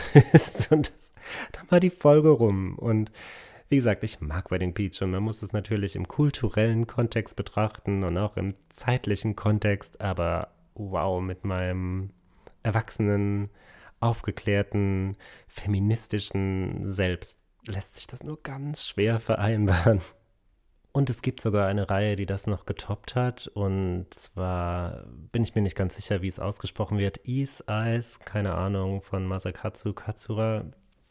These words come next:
Dieser Typ, der auch Video Girl Eye und D N A Square gezeichnet hat. Und ja, Fanservice ist so eine Sache, darüber kann man streiten,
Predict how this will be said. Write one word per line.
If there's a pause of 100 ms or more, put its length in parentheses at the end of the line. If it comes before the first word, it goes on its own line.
(120)
Dieser
Typ,
der
auch
Video
Girl
Eye
und (920)
D
N
A
Square (280)
gezeichnet
hat. (580)
Und
ja,
Fanservice
ist
so
eine
Sache,
darüber
kann
man
streiten,